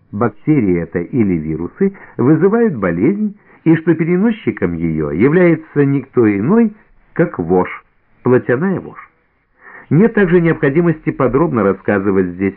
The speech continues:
о тех бесчисленных жертвах, которые были вызваны этой болезнью на протяжении веков. О том, что только в ходе Первой мировой войны от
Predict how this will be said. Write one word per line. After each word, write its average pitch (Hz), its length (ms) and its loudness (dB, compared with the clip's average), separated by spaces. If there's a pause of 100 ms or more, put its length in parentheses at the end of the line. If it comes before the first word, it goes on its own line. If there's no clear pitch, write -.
о 117 140 -2
тех 110 320 -2
бесчисленных 120 800 -2
жертвах, 98 580 -2
которые 95 600 0
были 92 260 -2
вызваны 90 400 -4
этой 87 220 -4
болезнью 110 500 -2
на 98 80 -4
протяжении 95 640 -6
веков. 85 400 -10 (560)
О 87 140 -4
том, 135 220 0
что - 140 -6
только 127 360 -2
в - 60 -18
ходе 123 340 0
Первой 127 500 0
мировой 110 460 0
войны 101 500 -2 (280)
от 104 180 -2